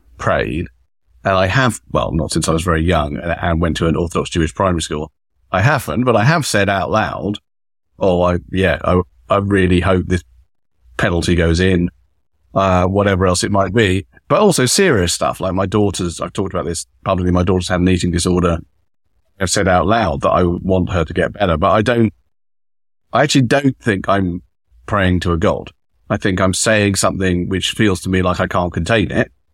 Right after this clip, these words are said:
within silence, within just my head, and I need to just vocalize it. And that doesn't mean that I think there's an actual spirit out there that's gonna have an effect because I've said that, because as you say, that's deeply narcissistic.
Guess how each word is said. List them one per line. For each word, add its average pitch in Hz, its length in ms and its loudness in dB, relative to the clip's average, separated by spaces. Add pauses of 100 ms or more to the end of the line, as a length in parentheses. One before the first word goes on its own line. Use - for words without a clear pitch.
(400)
within 87 460 0
silence, 98 680 0
within 95 240 0
just 92 160 -6
my 90 120 0
head, 95 200 0
and 87 120 0
I 92 60 2
need 95 200 2
to - 80 -10
just 92 220 -4 (260)
vocalize 113 520 0
it. - 160 -8 (480)
And 107 80 0
that 98 100 2
doesn't 101 260 0
mean 101 320 4
that 92 120 2
I 95 140 2
think 101 260 -2
there's 92 180 0
an 95 80 2
actual 95 440 -2
spirit 85 560 0
out 80 180 -2
there 87 160 2
that's 85 160 -4
gonna 87 180 0
have 85 200 0
an 80 80 -2
effect 80 360 -2 (420)
because 104 300 0
I've 85 160 0
said 131 300 0
that, 69 240 -4
because 95 280 -2
as 92 140 0
you 90 100 0
say, 104 220 2
that's 90 200 0
deeply 90 260 -2
narcissistic. 90 680 -2